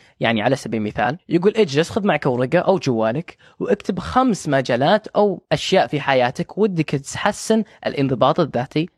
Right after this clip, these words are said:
الخاصة فيك". ممكن انضباطك في نومك، في أكلك، وكل صبح انظر لهذه اللي أنت كتبته القائمة وركز فيها.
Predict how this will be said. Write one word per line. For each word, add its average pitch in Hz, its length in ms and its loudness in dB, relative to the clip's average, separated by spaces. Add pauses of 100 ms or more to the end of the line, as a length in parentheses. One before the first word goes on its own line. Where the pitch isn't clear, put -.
(220)
الخاصة 120 420 -2
فيك". - 440 -12 (100)
ممكن 147 260 -2
انضباطك 120 440 0
في 123 100 -6
نومك، 135 600 2 (160)
في - 180 -6
أكلك، 135 600 0 (100)
وكل 262 400 0
صبح - 380 -2
انظر 240 260 4
لهذه 156 440 2
اللي 135 160 2
أنت 185 120 0
كتبته - 380 -2
القائمة 143 600 -4 (240)
وركز 180 540 -2
فيها. 147 460 -4